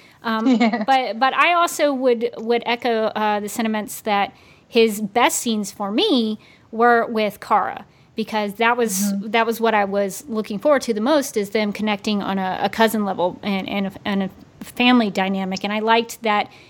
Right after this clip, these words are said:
Speaker 1: he told her, you know, I, I, I want, well, or asked her to tell him more stories about Krypton and about his parents.
Speaker 2: Yeah.
Speaker 1: And I, I thought that
Speaker 2: That
Speaker 1: that
Speaker 2: was
Speaker 1: was,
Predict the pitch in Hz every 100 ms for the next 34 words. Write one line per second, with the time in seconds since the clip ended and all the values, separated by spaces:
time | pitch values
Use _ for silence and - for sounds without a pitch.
0 | _ - 226 - 240 226 226 226 208 202
1 | 202 170 208 - 220 220 - 226 - 220
2 | 208 202 - 226 220 208 233 - - 196
3 | 185 - - - - - 233 214 202 196
4 | 233 220 208 226 208 202 - 202 214 214
5 | - 208 196 190 185 - 226 - 285 339
6 | 359 - - _ 220 208 202 202 - 220
7 | 220 214 208 202 202 226 233 226 233 240
8 | 294 262 226 247 240 226 220